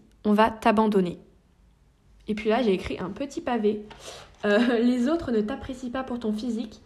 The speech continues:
mais pour qui tu es à l'intérieur, le poids ne définit pas ta valeur. »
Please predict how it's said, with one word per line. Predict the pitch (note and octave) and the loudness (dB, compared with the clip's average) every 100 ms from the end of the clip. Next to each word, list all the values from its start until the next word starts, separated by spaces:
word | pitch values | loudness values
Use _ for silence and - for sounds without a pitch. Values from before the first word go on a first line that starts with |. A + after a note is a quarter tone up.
| - - - | -20 -20 -2
mais | A#3+ | -2
pour | A3 G#3 - | 0 -4 -8
qui | - | -14
tu | - C#4 | -4 2
es | B3 B3+ - | 4 4 4
à | G3+ | 4
l'intérieur, | B3 C4 A#3+ G#3 G#3+ A3 - | 4 2 0 2 2 0 0
le | A3+ A3 | 0 0
poids | - B3+ B3+ - | 2 2 2 0
ne | G3+ | 0
définit | F#3+ A#3 A#3+ A#3 G#3+ | 2 0 2 0 2
pas | A3 | 0
ta | A3 G3 | 2 2
valeur. » | G3 G3 G3 - | 2 0 -4 -12